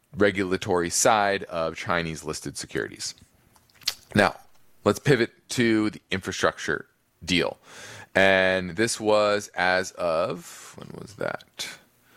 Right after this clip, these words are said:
There was a bipartisan deal struck on, what day was that? The twenty-fourth, so Thursday. But what was odd is that they, the statement that Biden made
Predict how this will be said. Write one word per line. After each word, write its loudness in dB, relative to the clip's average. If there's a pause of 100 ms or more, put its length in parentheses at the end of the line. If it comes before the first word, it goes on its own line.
(260)
There 4
was 0
a 0 (480)
bipartisan 2
deal 0
struck 0 (540)
on, 0
what -8
day -2
was -12
that? -6
The -8
twenty-fourth, -2 (160)
so 2
Thursday. 0 (580)
But 4 (260)
what 2 (220)
was -2
odd 4
is -8
that -10
they, -6 (560)
the 0
statement 0
that 0
Biden 2
made -2